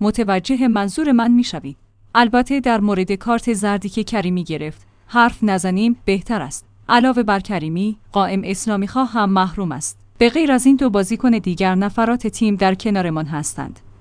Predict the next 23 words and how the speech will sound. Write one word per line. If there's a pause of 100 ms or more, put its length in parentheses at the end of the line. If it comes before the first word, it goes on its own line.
(240)
زاره
راجع
به
اینکه
چقدر
امیدوار
است
هواداران
ملوان
فردا
بخش
مربوط
به
خود
را
در
ورزشگاه
امام
خمینی
ره
عراق
پر
کنند،